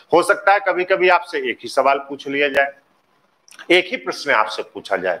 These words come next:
कोई दिक्कत नहीं है। तो जब एक ही प्रश्न हमें आपसे पूछा जाता है, तो आपको तब भी विकर्ण संबंध बनाना होगा और last line पर focus करना होगा कि last line पर आपसे पूछा क्या गया है। जैसे मान लीजिए हमने पूरा दे दिया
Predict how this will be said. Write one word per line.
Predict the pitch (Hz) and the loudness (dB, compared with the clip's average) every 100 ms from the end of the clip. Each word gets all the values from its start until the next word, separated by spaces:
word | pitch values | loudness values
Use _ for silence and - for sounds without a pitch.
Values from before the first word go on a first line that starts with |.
| - | 2
कोई | 156 | 2
दिक्कत | 151 - 123 | 2 0 -2
नहीं | 101 95 | 0 -4
है। | 90 - - - - | -6 -10 -16 -10 -2
तो | |
जब | - 170 - 165 | 0 0 -2 -2
एक | 151 151 | -2 0
ही | 240 | 0
प्रश्न | 240 180 - - | 0 -2 -4 0
हमें | 175 147 147 156 | 0 2 2 2
आपसे | 123 127 - 139 | 2 2 0 -4
पूछा | 131 110 - 110 | -6 -8 -2 0
जाता | 101 98 101 90 | 2 2 0 0
है, | 92 156 202 - _ _ | 2 2 0 -8 _ _
तो | 190 | 0
आपको | - 147 151 - 185 | 4 4 2 -2 -12
तब | - 143 123 | -2 0 2
भी | 214 | 0
विकर्ण | 214 208 190 | 2 2 2
संबंध | 175 170 156 156 139 | 0 -2 -2 -4 -2
बनाना | 131 127 127 | 0 2 2
होगा | 120 113 101 139 208 - - - | 0 0 2 4 4 0 -4 0
और | 139 | 4
last | 143 190 214 - | 6 4 2 -4
line | 196 180 175 | 0 0 -2
पर | 175 | -8
focus | - 156 156 156 - | -4 -2 -2 -4 -4
करना | 139 131 | -2 0
होगा | 123 135 170 | 2 4 4
कि | 180 180 | 2 2
last | 139 156 - 151 | 2 2 0 -2
line | 143 127 | 0 0
पर | 127 156 | 0 -4
आपसे | 151 113 - 190 | 2 0 0 -4
पूछा | 190 220 220 254 | -4 -2 2 2
क्या | 247 202 | 2 0
गया | 156 127 98 | 0 2 0
है। | 90 | -2
जैसे | 110 - 117 | -8 -6 0
मान | 113 120 | 0 0
लीजिए | 160 151 | 0 0
हमने | 139 151 | 0 -4
पूरा | 151 135 135 151 | -4 0 2 2
दे | 135 131 | 2 0
दिया | 190 208 | 2 2